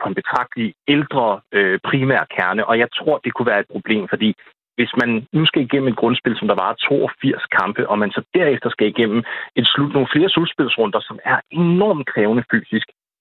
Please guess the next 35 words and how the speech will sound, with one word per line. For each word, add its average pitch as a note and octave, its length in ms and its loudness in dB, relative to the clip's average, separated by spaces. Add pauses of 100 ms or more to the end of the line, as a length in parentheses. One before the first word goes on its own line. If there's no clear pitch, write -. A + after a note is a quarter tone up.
(200)
jamen, C#3+ 160 2
så - 100 -4
bliver D3+ 160 0
man D#3 100 2
nødt E3 120 0
til E3 60 0
at D3+ 60 0
sætte C3 160 0
spørgsmålstegn B2+ 520 0
til, C3+ 240 0
om A2+ 120 -4
knæene B2+ 340 0
kan A2 180 0
holde, A#2+ 180 2
om A#2 140 -2
benene B2+ 280 -4
kan A2+ 160 0
holde, A#2+ 120 2
om A#2 80 2
man A2+ 120 0
er - 160 -6
frisk - 280 -4
nok. G#2+ 200 0 (560)
Og A#2 220 0 (180)
der C#3 140 2
tror C3+ 280 0
jeg, C3+ 160 4
at G2 260 0
L G#2+ 40 4
A A2+ 120 2
måske - 580 0
kunne D#3+ 160 0
komme B2 160 2
til B2 60 -4
kort. A2 280 0